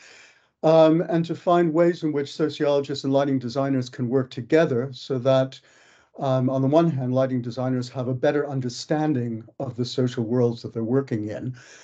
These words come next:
um, and sociologists get a better understanding of how, um, cities and city spaces work. So it's been a, a very, very fruitful,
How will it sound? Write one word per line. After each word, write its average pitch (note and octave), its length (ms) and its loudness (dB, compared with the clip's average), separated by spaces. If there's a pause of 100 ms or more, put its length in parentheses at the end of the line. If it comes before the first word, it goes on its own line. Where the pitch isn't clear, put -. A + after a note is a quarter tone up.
(380)
um, D3+ 720 6
and F3 160 2
sociologists A3+ 1080 2
get C#3+ 240 2
a D#3+ 120 -2
better C#3+ 640 2
understanding C#3 800 -2
of C#3 140 -8
how, C3+ 720 2
um, B2+ 360 -2
cities A#2+ 520 -4
and A#2 100 -2
city A2+ 260 -4
spaces A#2 540 -4
work. C3 420 -2
So - 200 -6
it's C3+ 100 -6
been C#3+ 400 -2 (140)
a, - 40 -4
a - 40 -2
very, D#3+ 280 2
very A#2+ 200 2
fruitful, A2+ 560 -8